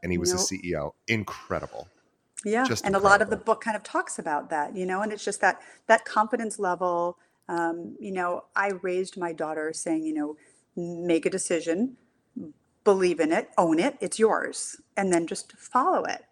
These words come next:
Speaker 2: And that's just sort of a simple way of life, whether you're making a decision on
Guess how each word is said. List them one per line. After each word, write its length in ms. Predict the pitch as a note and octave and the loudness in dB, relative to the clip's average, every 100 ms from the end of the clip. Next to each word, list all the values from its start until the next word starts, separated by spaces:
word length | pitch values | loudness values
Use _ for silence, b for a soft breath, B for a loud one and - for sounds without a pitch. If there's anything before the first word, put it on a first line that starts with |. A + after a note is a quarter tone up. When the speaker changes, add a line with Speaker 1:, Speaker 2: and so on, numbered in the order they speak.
| - | -10
Speaker 2:
And 160 | G3 F#3 | -4 -2
that's 200 | A#3 - | -2 -2
just 200 | A4+ - | -6 2
sort 160 | C#4+ | 2
of 40 | G#3+ | 2
a 40 | |
simple 480 | - - A#3+ A#3+ F#3+ | -4 0 0 2 0
way 320 | F3+ E3+ F#3+ G#3+ | -2 -2 -2 2
of 260 | F#3+ E3+ - b b - | 2 2 -14 b b -2
life, 440 | G#3 D#4+ - - - | 2 2 0 -12 -4
whether 260 | D#3+ E3+ | -2 -2
you're 160 | F3 E3 | -2 -2
making 380 | E3+ F3 F3+ E3+ | -2 -2 -2 -2
a 40 | |
decision 540 | D3+ - G#3 G#3 G#3+ | -4 -4 -4 -2 -2
on 260 | F#3+ E3+ F3+ | 2 2 0